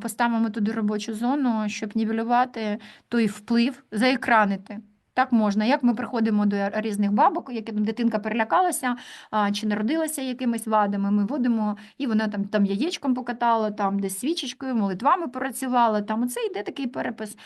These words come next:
а, матриці. І, а, оці, е, це не на прибрати, а заекранувати. А, тому заекрануємо, щоб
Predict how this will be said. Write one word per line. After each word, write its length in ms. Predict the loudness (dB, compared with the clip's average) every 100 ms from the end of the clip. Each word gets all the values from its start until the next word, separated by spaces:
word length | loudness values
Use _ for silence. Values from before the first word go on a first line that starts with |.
| -20 -8
а, 280 | -2 2 4
матриці. 640 | 4 2 2 -4 -6 -4 -2 -2 0
І, 340 | 2 4 2 0
а, 300 | 2 2 2
оці, 420 | 0 -2 0 0 0
е, 200 | -2 -2
це 200 | 0 2
не 100 | 4
на 160 | 4 2
прибрати, 500 | 0 2 2 2 0
а 240 | 0 0
заекранувати. 920 | -2 -4 0 4 4 2 0 -4 -12 -14 -20 -18 -6
А, 240 | -2 -2
тому 400 | -2 0 2 2
заекрануємо, 960 | -2 -2 -2 0 2 2 2 2 0 -4 -12 _
щоб 420 | -10 -4 -2 -2